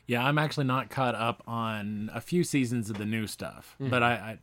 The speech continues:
Speaker 1: after my H B O subscription runs out, I'm planning on getting, is it on Peacock? Is that what it's on?
Speaker 2: Is that the Lower Decks?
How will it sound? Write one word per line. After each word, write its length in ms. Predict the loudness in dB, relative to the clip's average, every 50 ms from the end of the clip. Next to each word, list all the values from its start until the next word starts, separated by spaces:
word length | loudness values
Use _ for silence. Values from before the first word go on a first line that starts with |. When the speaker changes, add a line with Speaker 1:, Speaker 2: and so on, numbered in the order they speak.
| _ -2
Speaker 1:
after 420 | 0 0 0 2 0 0 2 2 2
my 240 | 0 0 -2 -2 -2
H 200 | -4 -4 -4 -4
B 160 | -6 -4 -2
O 220 | -2 -2 -4 -4
subscription 560 | -6 -8 -10 -12 -8 -6 -6 -6 -6 -6 -6 -4
runs 240 | -4 -4 -4 -4 -6
out, 200 | -6 -6 -8 -8
I'm 140 | -10 -10
planning 260 | -8 -6 -6 -4 -4 -4
on 180 | -6 -6 -6
getting, 400 | -6 -6 -6 -6 -6 -6 -8 -8 -12 _ _ _ _ _ _ _ _ _ -12
is 60 | -8
it 60 | -8
on 100 | -8 -8
Peacock? 540 | -8 -8 -10 -8 -6 -6 -6 -6 -6 -10 -16 -20 _ _ _ _ _ _ _ _ _ _
Is 60 | _ -12
that 60 | -10
what 80 | -10
it's 140 | -10 -8 -8
on? 100 | -6 -4 -2
Speaker 2:
Is 40 |
that 120 | 0 0 0
the 80 | 2
Lower 260 | 0 2 2 2 2 2
Decks? 400 | 0 0 -2 -2 -6 -10 -20